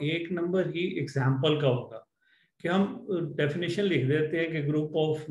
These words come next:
natural population which can interbreed freely among themselves and produce fertile offsprings but are reproductively isolated from all other such group in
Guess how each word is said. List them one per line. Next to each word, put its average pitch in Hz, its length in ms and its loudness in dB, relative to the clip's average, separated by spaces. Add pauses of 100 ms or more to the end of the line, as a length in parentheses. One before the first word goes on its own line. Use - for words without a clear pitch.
natural 147 400 2
population 143 600 2
which 143 280 -2 (120)
can 143 240 4
interbreed 143 460 0
freely 143 480 2
among 139 300 0
themselves 131 440 0 (580)
and 160 200 2
produce 165 400 4 (100)
fertile 147 400 4
offsprings 147 680 -2 (160)
but 143 160 6 (220)
are 147 240 4 (320)
reproductively 147 960 2
isolated 143 560 0
from 143 400 -2 (160)
all 151 340 0 (300)
other 151 300 2
such 143 360 0
group 147 520 -4
in - 80 -2